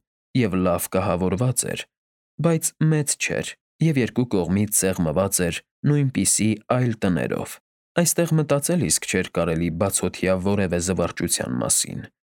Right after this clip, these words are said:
որ այնքան հեշտ կլիներ ի կատար ածել Ուոլինների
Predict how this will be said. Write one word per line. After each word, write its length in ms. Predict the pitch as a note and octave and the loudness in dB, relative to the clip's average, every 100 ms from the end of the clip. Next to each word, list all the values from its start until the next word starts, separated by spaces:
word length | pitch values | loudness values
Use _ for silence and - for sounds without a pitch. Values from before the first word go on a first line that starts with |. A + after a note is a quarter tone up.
| _ _ _ _ | _ _ _ _
որ 220 | E3+ F3 D3 | 0 2 2
այնքան 400 | C3 - A2 G2 | 0 0 0 0
հեշտ 380 | A#2+ C#3 - | 0 -2 -2
կլիներ 480 | - D2+ D2+ E2 F#2 | -4 -2 0 0 -2
ի 160 | - G#2 | -2 -2
կատար 440 | G#2 - - F#2 F2+ | 0 -2 0 0 0
ածել 360 | E2 F2+ E2+ - _ _ | 0 -2 -2 -4 _ _
Ուոլինների 680 | - C3 A#2+ G#2+ G2+ F#2+ G2 | -2 0 2 2 2 2 0